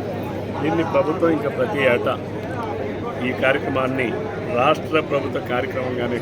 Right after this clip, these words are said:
కొనసాగిస్తాం. అలానే దీంట్లో ఉన్నటువంటి ఈ మొదటిసారి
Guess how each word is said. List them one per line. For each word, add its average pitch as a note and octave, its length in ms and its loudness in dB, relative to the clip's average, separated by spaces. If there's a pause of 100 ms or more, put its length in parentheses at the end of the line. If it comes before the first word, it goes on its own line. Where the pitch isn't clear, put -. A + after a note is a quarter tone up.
కొనసాగిస్తాం. A2+ 720 -4 (840)
అలానే F3 280 4 (120)
దీంట్లో D#3 380 2 (120)
ఉన్నటువంటి C#3+ 500 0 (440)
ఈ - 20 0 (160)
మొదటిసారి E3 540 2